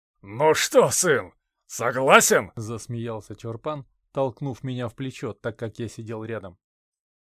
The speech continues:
«Завтра посмотрим», ответил дипломатично я, чем вызвал новый взрыв смеха ханов.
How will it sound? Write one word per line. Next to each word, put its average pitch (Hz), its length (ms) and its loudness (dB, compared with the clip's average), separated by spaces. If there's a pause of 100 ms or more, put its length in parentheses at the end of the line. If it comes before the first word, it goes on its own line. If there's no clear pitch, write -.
(200)
«Завтра 240 520 -4
посмотрим», 131 640 -6 (480)
ответил 117 420 -6
дипломатично 120 720 -8
я, 151 300 -6 (200)
чем 143 320 -6
вызвал 127 360 -2
новый 127 400 0
взрыв 107 360 -8
смеха 123 380 -8
ханов. 95 480 -12